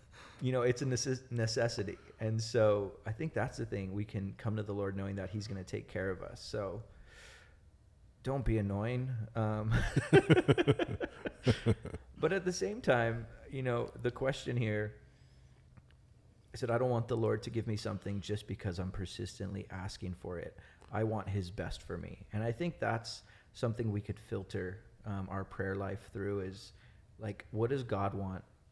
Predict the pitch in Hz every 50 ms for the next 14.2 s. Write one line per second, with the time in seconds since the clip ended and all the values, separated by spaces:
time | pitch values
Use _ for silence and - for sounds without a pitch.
0 | - - - - - - - - - 110 101 101 98 95 95 92 113 117 - 120
1 | 120 113 110 120 113 - - - 113 120 131 131 110 110 107 104 107 107 104 107
2 | 98 92 - 104 110 110 95 82 104 - - - - 107 104 98 95 92 92 98
3 | 95 104 95 104 110 113 107 107 107 101 95 107 101 95 95 95 90 90 87 90
4 | 90 107 - - - - - - - - 101 101 101 95 95 95 - 98 95 87
5 | 98 92 98 95 95 95 92 90 95 92 90 92 90 90 92 92 95 98 - -
6 | 110 107 110 107 104 - 101 98 98 92 101 98 95 92 95 101 - - - -
7 | - - - - - - - - 95 - 104 120 123 - - - - 175 185 185
8 | 170 175 - - - 190 185 175 156 139 139 147 160 175 170 147 135 131 117 -
9 | 196 139 - 139 131 123 - 123 120 117 120 117 104 123 127 135 131 123 110 101
10 | 98 98 90 - - - - - - - - - - - - 117 107 - - -
11 | - - - 123 110 107 107 107 120 139 147 139 113 101 104 101 98 104 101 98
12 | 98 95 - - - - - - - - - - - - - - 113 104 123 131
13 | 131 131 131 117 107 107 101 104 101 101 - - 98 95 92 92 95 92 - -
14 | - - - -